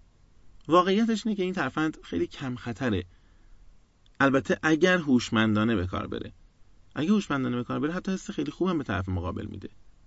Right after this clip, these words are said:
اما اگه خیلی زیاد و افراطی به کار ببریم یا به شکل غیر حرفه‌ای به کار ببریم، می‌تونه به شدت آزاردهنده و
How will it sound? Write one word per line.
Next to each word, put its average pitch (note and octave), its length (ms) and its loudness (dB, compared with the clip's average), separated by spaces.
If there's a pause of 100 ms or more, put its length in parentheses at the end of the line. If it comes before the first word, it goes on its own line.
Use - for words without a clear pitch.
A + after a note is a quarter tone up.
(1500)
اما G3 200 8
اگه G#3+ 160 6
خیلی G#3 320 4
زیاد D3+ 440 6
و G3+ 140 8
افراطی B2+ 600 4
به G3+ 100 10
کار E3+ 220 4
ببریم C3+ 340 2
یا D3+ 100 4
به D#3 60 2
شکل E3 200 2
غیر B2 280 2
حرفه‌ای B2 320 2
به E3+ 80 6
کار D#3+ 180 4
ببریم، D#3 340 4 (340)
می‌تونه F3+ 280 -2
به E3+ 120 2
شدت G3+ 680 4
آزاردهنده B2+ 800 4
و A#2+ 300 2